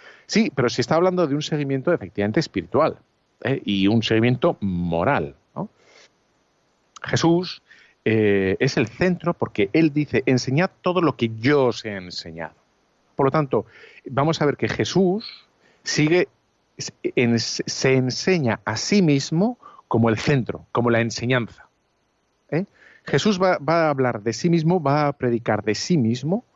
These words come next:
¿eh? Como la novedad, ¿eh? Incluso va a decir, "Quien se avergüence de mí, yo me avergonzaré de él delante de mi Padre". O sea, vemos que Jesús no se anda con chiquitas, ¿eh?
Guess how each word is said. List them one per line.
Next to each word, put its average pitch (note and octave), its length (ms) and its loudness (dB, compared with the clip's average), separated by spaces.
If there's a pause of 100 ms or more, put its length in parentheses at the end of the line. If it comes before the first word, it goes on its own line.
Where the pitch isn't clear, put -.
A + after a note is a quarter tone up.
(220)
¿eh? F3 180 0 (300)
Como A2 220 2
la G#2+ 100 2
novedad, G2 380 0 (800)
¿eh? F3 160 -4 (340)
Incluso A3 460 2
va A#3 80 4
a - 20 4
decir, F#3+ 300 0
"Quien C3 200 2
se B2+ 140 -2
avergüence F3 460 0
de G#3+ 100 2
mí, F#3+ 300 2 (520)
yo D3+ 200 0
me B2+ 100 0
avergonzaré G2+ 720 -2
de A2+ 340 -2
él F#3+ 200 2 (200)
delante A2+ 380 -2
de G2+ 60 2
mi F#2+ 120 -2
Padre". - 380 -6 (1200)
O E3+ 100 0
sea, F3+ 200 -2 (340)
vemos F#3 240 2
que - 100 -4
Jesús E3+ 300 -2
no D#3+ 100 2
se - 80 -2
anda A#2 160 2
con G#2+ 160 -2
chiquitas, - 640 -4
¿eh? F#3+ 180 2